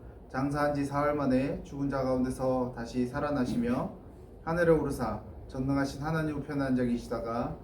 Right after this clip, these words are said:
저리로서 산자와 죽은 자를 심판하러 오시리라. 성경을 믿사오며, 거룩한 공회와 성도가 서로 교통하는 것과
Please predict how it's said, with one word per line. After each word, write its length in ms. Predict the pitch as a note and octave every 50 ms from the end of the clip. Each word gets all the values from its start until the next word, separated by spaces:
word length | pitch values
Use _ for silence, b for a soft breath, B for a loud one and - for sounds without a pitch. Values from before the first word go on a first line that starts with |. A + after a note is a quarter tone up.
| B B B B B -
저리로서 840 | - C#3 C#3 C#3+ C#3+ C#3 C3+ B2+ - D3+ D3+ D3 C3+ - - - - - - -
산자와 640 | - - E3 E3 E3 E3 E3 E3 E3+ E3+ E3+ E3
죽은 260 | E3 - - D3+ D3+ D3
자를 380 | C#3 C3 B2 B2+ B2+ C3 D3+
심판하러 640 | D3+ - - D#3 D3 D3 D3 D3 C#3+ C#3+ C#3+ D3+ D#3+
오시리라. 540 | D3+ - - C#3 B2 B2 A#2 A2+ A2 - - B B B B B B B B
성경을 480 | - E3 E3+ F3 F#3 F#3+ G3 G3 F#3+
믿사오며, 760 | F3 E3 E3 - E3+ E3 E3 D#3 C#3+ C3 C3 C3 C3 C#3 C#3+ -
거룩한 460 | - D3+ D3+ D#3 - D3+ E3 D#3+ D#3
공회와 600 | D3 C#3+ C#3 C#3+ C#3 B2+ B2 B2 A#2+ A#2+ - -
성도가 480 | - - C#3 C#3 C#3 C#3 C3+ C3+ C#3 C3+
서로 240 | C3 C#3 B2+ B2+ B2
교통하는 420 | B2 A#2 - B2+ C3 C3 B2+ B2
것과 540 | A#2 G#2+ - - A2 A2+ A#2+ C#3 F3+ F#3